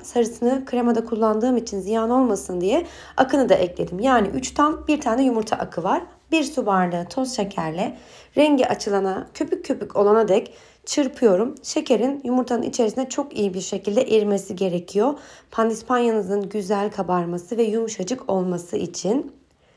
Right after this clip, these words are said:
İstediğimiz kıvama geldikten sonra yarım su bardağı süt, yarım su bardağı sıvı yağ ekleyerek şöyle bir iki dakika daha çırpıyorum. Ardından kuru malzemeleri ekleyeceğim.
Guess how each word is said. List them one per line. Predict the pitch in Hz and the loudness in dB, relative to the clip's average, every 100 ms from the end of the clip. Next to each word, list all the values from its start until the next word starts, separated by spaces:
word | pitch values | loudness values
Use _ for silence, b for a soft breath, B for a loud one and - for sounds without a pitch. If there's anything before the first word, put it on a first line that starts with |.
| b b b b | b b b b
İstediğimiz | 294 359 339 320 294 302 | -4 2 4 4 2 0
kıvama | 254 220 202 185 | 0 0 2 2
geldikten | 185 175 175 - 175 160 | 2 2 0 -2 -2 -2
sonra | 165 165 165 | -2 -4 0
yarım | 220 208 220 269 | 2 2 2 -2
su | - 196 | -4 -2
bardağı | 175 165 156 151 | 0 0 0 -4
süt, | 139 - 170 208 - B B B | -6 -6 -4 -4 -8 B B B
yarım | 233 254 277 | 6 6 4
su | 269 185 | 0 0
bardağı | 170 160 156 151 | 0 0 -2 -4
sıvı | - 269 247 | -2 2 4
yağ | 170 156 | 4 0
ekleyerek | 170 170 160 170 220 254 B B B B | -4 -6 -2 0 0 -4 B B B B
şöyle | - 349 302 359 | -2 0 2 2
bir | 359 | 0
iki | - 208 | 0 0
dakika | 220 214 196 175 | 0 0 -2 0
daha | 185 208 262 | 2 0 -2
çırpıyorum. | - 277 269 285 277 277 285 - b b b b b _ _ _ | -4 -4 2 4 4 2 -4 -14 b b b b b _ _ _
Ardından | - 320 214 202 269 403 | 4 4 4 0 -2 -4
kuru | - 311 | -2 2
malzemeleri | 262 202 165 175 156 151 | 4 4 2 0 0 0
ekleyeceğim. | 147 160 - 160 147 208 254 | -2 -6 -8 -8 -2 0 0